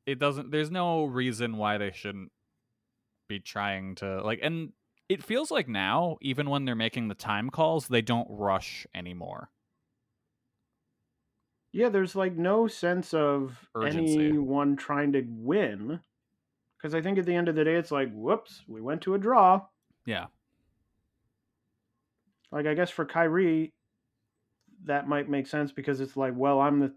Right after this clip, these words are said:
Speaker 2: title holder, so if we go to a draw, who cares? Like, I guess I fought off my challenger not pinning me." You know, not, not,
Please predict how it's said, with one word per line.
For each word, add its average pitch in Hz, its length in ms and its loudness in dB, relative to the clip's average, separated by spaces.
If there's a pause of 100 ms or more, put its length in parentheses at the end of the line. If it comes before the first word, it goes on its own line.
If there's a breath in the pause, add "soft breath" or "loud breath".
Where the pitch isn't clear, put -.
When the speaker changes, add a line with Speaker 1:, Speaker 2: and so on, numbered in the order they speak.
(100)
Speaker 2:
title 147 320 2
holder, 113 580 -8 (180)
so 135 140 -8
if 123 100 -8
we 131 80 -2
go 131 160 0
to 131 120 0
a 123 60 -4
draw, 123 360 0
who 123 120 -4
cares? 117 540 -6
Like, 113 240 -6 (400)
I 127 100 -6
guess 127 220 -6
I 120 120 -6
fought 127 320 -4
off 120 220 -6
my 113 160 -8
challenger 117 540 -8
not 113 320 -10
pinning 156 380 -4
me." 101 320 -10 (1700)
You 127 80 -8
know, 104 140 -6
not, 131 280 -2
not, 143 300 0